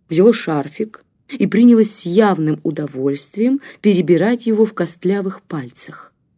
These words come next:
Два других приблизились, склонили на бок странные удлинённые лысые головы и принялись что-то бормотать. Профессора оставили в покое, и он, воспользовавшись этим, быстро сунул несколько томиков в рюкзак.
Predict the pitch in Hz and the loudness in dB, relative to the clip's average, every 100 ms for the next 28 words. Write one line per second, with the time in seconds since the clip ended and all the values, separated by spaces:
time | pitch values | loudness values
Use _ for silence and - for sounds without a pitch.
0 | _ - 180 247 262 240 196 277 - 240 | _ 0 4 6 6 4 6 6 6 2
1 | 190 185 180 156 175 175 - - _ _ | 2 2 2 0 -2 -2 -6 -14 _ _
2 | _ _ - 190 196 233 254 208 196 240 | _ _ -2 2 6 8 8 6 4 4
3 | 196 190 - - - - 208 220 196 190 | 2 -2 -10 -16 -10 -2 2 4 4 4
4 | 185 185 165 180 180 202 185 170 170 165 | 4 -2 0 0 2 4 2 2 0 2
5 | 180 175 160 151 135 147 147 156 165 214 | 0 0 -4 -4 -2 0 2 0 -2 -4
6 | 220 _ _ 233 214 208 247 277 254 233 | -6 _ _ -4 0 4 8 8 6 2
7 | - 240 247 202 233 226 240 233 165 156 | 0 0 0 2 2 2 -2 -2 -6 -6
8 | 151 - - _ _ _ _ _ _ _ | -8 -16 -20 _ _ _ _ _ _ _
9 | _ - 160 180 240 220 185 175 185 175 | _ -2 0 4 4 4 2 2 2 2
10 | 170 156 151 147 226 254 262 - - - | 2 -2 -6 0 6 6 4 -2 -10 2
11 | 202 240 220 180 180 - 214 208 147 139 | 6 6 6 2 -2 0 4 6 4 -4
12 | 131 147 - - 156 196 277 233 147 247 | -6 -8 -6 -2 0 0 2 0 2 2
13 | 254 - 226 - 233 240 220 175 220 214 | 0 -2 -4 0 2 4 4 2 0 -2
14 | 190 - - 196 185 160 - 170 151 143 | -4 -2 0 0 -2 -8 -4 -4 -4 -6
15 | 135 - | -10 -14